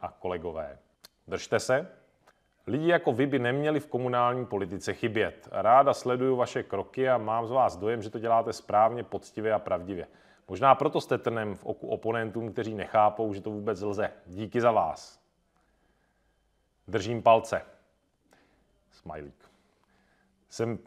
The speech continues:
vám vděčná, že jste v politice. Do slosování nechci, děkuju. Je, tak to jsem asi neměl číst možná.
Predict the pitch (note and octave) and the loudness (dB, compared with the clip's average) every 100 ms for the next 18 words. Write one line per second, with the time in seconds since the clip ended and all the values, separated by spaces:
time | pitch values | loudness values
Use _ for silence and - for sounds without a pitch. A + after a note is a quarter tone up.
0 | _ G2+ F2+ E2+ A2 - D3 C#3 A#2 G#2+ | _ 2 2 0 -4 -2 0 2 2 0
1 | - A2 - C3 A#2 G#2 - D#2 - _ | -4 -4 2 2 0 -4 -4 -6 -10 _
2 | _ _ _ - G#2+ A2 - B2 - C3+ | _ _ _ -10 -6 -4 -2 0 4 8
3 | C3+ B2+ A#2 A2 - A#2+ G#2+ - G#2+ F2 | 10 8 0 -4 -8 -4 -4 -2 -4 -6
4 | D#2+ _ G2+ G2+ G2+ G#2 - G2+ - G#2 | -10 _ -10 -8 -8 -10 -14 -14 -10 -8
5 | G2+ G2+ G2 G2 F#2 F2+ - - E2 E2+ | -8 -8 -10 -10 -14 -14 -16 -16 -14 -14
6 | D#2+ D2+ | -16 -18